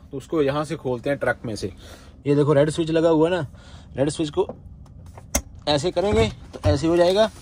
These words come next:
और ऐसे इसको उठा सकते हैं। ये भी box है। वो सामने इसके inverter और ये microwave है। ये truck में एक ही चीज़ की कमी है कि microwave ऊपर रखने के लिए कोई भी box नहीं बनाया और नीचे अपना पड़ा हुआ है चूल्हा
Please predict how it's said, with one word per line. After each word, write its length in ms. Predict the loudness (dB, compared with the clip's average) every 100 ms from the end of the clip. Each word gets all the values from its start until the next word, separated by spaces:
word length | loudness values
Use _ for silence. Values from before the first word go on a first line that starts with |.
| -4
और 120 | -2 2
ऐसे 300 | 2 2 -2
इसको 800 | -8 -14 -14 -16 -18 -6 0 2
उठा 240 | 4 2
सकते 300 | 2 -4 -6
हैं। 360 | -4 -4 -4 -8 -8 -20 -20 -14 -6
ये 120 | -4
भी 120 | -2
box 340 | -2 -2 -4 -10
है। 100 | -10 -10 -10 -10 -10 -6 -6 -8 -14 -20 -20 -20 -16 -10
वो 100 | -10
सामने 460 | -6 -6 -6 -6
इसके 260 | -8 -6 -6
inverter 500 | -4 -2 -2 -2 -6 -10 -10
और 140 | -6
ये 180 | -2 0
microwave 580 | 0 0 -2 0 2 2
है। 160 | 0 -2 -8
ये 160 | -2 -2
truck 220 | -2 -4
में 120 | -4
एक 100 | -4
ही 60 | -6
चीज़ 200 | -10 -8
की 100 | -8
कमी 300 | -6 -4 -4
है 100 | -6
कि 280 | -6 -8 -10 -18 -18 -2
microwave 600 | 0 2 2 2 2 0
ऊपर 280 | -6 -2 -2
रखने 240 | 0 -2 -2
के 60 |
लिए 140 | 0 0
कोई 200 | 2 2
भी 100 | 2
box 320 | 0 2 0
नहीं 120 | -4 -4
बनाया 340 | -2 -4 -6 -12 -12 -4
और 120 | 0
नीचे 260 | 0 2 2
अपना 260 | 2 2
पड़ा 180 | 4 4
हुआ 160 | 4 2
है 80 |
चूल्हा 400 | 2 0 2 2